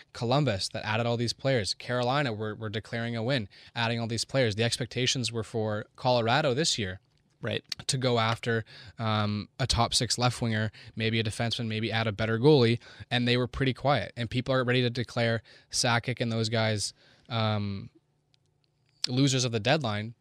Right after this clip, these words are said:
Speaker 1: But again, I, I, th-, I think there's a chance. Also, Carolina's not in a playoff spot.
Speaker 2: Right now.
Speaker 1: Yeah.
Speaker 2: Yeah.
Speaker 1: So this,
Speaker 2: But
Speaker 1: again,
Speaker 2: again,
Speaker 1: this is the
Speaker 2: but you
Speaker 1: thing.
Speaker 2: look at what they did. They, I think they did a,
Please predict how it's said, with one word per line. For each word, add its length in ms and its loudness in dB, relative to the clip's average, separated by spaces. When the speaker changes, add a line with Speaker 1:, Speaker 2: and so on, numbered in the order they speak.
Speaker 1:
But 120 2
again, 240 4
I, 60 2
I, 160 -4
th-, 300 -4
I 80 -4
think 160 -4
there's 100 -4
a 60 -4
chance. 500 -2
Also, 300 4
Carolina's 500 2
not 100 0
in 80 -4
a 40 -8
playoff 260 0
spot. 240 -8
Speaker 2:
Right 180 4
now. 280 0
Speaker 1:
Yeah. 220 4
Speaker 2:
Yeah. 180 6
Speaker 1:
So 140 4
this, 180 2
Speaker 2:
But 140 6
Speaker 1:
again, 140 6
Speaker 2:
again, 140 6
Speaker 1:
this 120 2
is 60 -4
the 120 -4
Speaker 2:
but 100 6
you 160 4
Speaker 1:
thing. 20 2
Speaker 2:
look 220 2
at 100 0
what 160 2
they 120 2
did. 300 2
They, 260 2
I 140 2
think 200 -2
they 100 0
did 180 2
a, 160 2